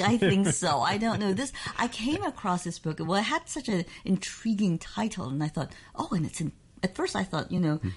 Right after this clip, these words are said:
Speaker 1: it was just an English language book, and then I realized that it was written it, in Portuguese, and I thought, "Now that, that's quite fascinating," and, you know, it takes you to Africa, and, you know,
Speaker 2: Which
Speaker 1: I,
Speaker 2: is
Speaker 1: I,
Speaker 2: always good,
Speaker 1: yes, it's
Speaker 2: yeah.
Speaker 1: always
Speaker 2: Mm.
Speaker 1: interesting. I
Speaker 2: Yeah.
Speaker 1: mean, a f-,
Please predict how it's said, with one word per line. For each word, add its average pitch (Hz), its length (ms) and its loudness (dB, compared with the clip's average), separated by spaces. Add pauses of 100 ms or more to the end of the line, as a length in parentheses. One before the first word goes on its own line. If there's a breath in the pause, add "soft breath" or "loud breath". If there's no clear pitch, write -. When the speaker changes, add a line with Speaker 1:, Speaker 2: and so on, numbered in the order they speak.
(160 loud breath)
Speaker 1:
it - 360 -2
was 147 200 -2
just 147 180 -2
an 143 60 4
English 139 320 4
language 131 340 2
book, 269 220 0
and 156 100 6
then 151 80 6
I 147 80 6
realized 185 540 2
that 131 160 -4
it 160 40 -4
was 147 200 -6 (260)
written 185 320 -4
it, - 60 -10 (120)
in 147 180 0
Portuguese, - 1000 -6 (300 loud breath)
and 180 120 4
I 185 40 4
thought, 175 180 0
"Now 185 100 2
that, 262 280 -4
that's 311 240 -8
quite - 220 -6
fascinating," - 760 -2
and, 147 120 2 (300 loud breath)
you - 80 4
know, 165 60 6
it - 60 0
takes - 280 0
you 170 60 -2
to - 220 -6
Africa, 147 380 -2 (200)
and, 143 140 2 (240 loud breath)
you 151 100 6
know, 147 120 8
Speaker 2:
Which 143 120 4
Speaker 1:
I, - 20 8
Speaker 2:
is 98 140 4
Speaker 1:
I, 98 60 4
Speaker 2:
always 90 180 2
good, 95 180 4
Speaker 1:
yes, 135 240 6
it's 151 80 2
Speaker 2:
yeah. 151 60 4
Speaker 1:
always 151 180 2
Speaker 2:
Mm. 156 40 2
Speaker 1:
interesting. 151 540 2
I 127 60 4
Speaker 2:
Yeah. - 60 4
Speaker 1:
mean, 127 100 4
a 123 120 4
f-, - 300 -12